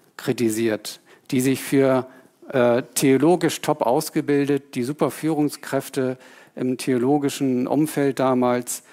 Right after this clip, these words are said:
hielten, äh, die auch, ähm, alles theoretisch in- und auswendig kannten, die Menschen belehrt haben, wie sie handeln und tun sollten,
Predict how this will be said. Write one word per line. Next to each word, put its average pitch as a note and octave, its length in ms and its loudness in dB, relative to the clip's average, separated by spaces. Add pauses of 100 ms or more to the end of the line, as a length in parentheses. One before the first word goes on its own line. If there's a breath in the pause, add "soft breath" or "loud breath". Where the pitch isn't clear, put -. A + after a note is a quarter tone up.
(220 loud breath)
hielten, D3 640 2
äh, B2 180 0
die C3+ 220 2
auch, A#2+ 300 0
ähm, B2 840 -2
alles - 520 0 (200)
theoretisch D3 560 0
in- D#3 160 0
und D#3 160 4
auswendig C#3 520 0
kannten, C#3+ 600 0
die B2 120 -2
Menschen C#3+ 420 2
belehrt C#3 480 2
haben, C#3+ 260 2
wie C#3 100 2
sie C3 200 0
handeln C#3 340 0
und B2 160 -4
tun D#3 260 2
sollten, C3 440 0